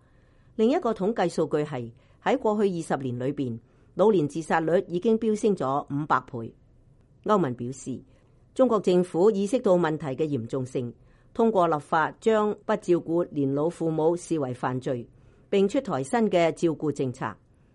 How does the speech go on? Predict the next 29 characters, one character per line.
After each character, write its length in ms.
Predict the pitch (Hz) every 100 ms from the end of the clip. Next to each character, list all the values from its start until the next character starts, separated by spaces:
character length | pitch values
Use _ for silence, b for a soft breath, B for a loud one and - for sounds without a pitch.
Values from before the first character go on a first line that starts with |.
| _
但 120 | 175
係 120 | 180
佢 180 | 180 175
話， 240 | 170 127 131 b b b _ _
不 80 | -
傾 260 | 269 254 214
聽 220 | 233 254
受 200 | 220 165
害 180 | 165 156
者 140 | 165
嘅 160 | 185 175
心 240 | - 175
聲， 300 | 170 170 147 - b b
呢 160 | 277
啲 100 | 294
嘅 120 | 240 185
法 180 | 180
律 120 | 165 147
政 220 | - 156
策 140 | 147 160 139
就 120 | - 143
冇 220 | 139 147
辦 180 | 151 135
法 140 | 143
落 160 | 131 -
實。 220 | - 117 - _ _ _ _ _
歐 160 | 233 233
文 140 | 127
話， 240 | 127 123